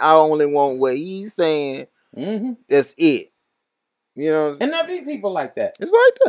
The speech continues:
Speaker 1: that.
Speaker 2: You remember when we went to Padre? And,
Speaker 1: Mm-hmm.
Speaker 2: um, uh, it was you, me, and my cousin.
Speaker 1: Mm-hmm.
Speaker 2: Worst example ever because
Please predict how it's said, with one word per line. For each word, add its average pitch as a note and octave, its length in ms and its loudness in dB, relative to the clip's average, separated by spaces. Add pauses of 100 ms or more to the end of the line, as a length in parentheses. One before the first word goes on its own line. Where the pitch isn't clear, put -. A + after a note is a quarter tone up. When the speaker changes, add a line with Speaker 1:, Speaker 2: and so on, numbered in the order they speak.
Speaker 1:
that. - 100 -16 (200)
Speaker 2:
You A#3 160 0
remember C4+ 240 -2
when A#3 240 -4
we G#3+ 100 -4
went G3+ 220 -4
to - 80 -16
Padre? A#3 580 -6 (1000)
And, E3 400 -2
Speaker 1:
Mm-hmm. C3+ 320 -4
Speaker 2:
um, C3 80 -14
uh, C3 240 -2 (300)
it E3+ 80 -2
was D3+ 240 -2 (180)
you, G#3+ 220 -4
me, A3+ 220 -2
and G3+ 80 -4
my G3 100 2
cousin. C4 560 0 (200)
Speaker 1:
Mm-hmm. D3 300 -2 (560)
Speaker 2:
Worst A2 640 -6
example F#3+ 680 -6
ever C#3+ 300 -2
because B2+ 720 2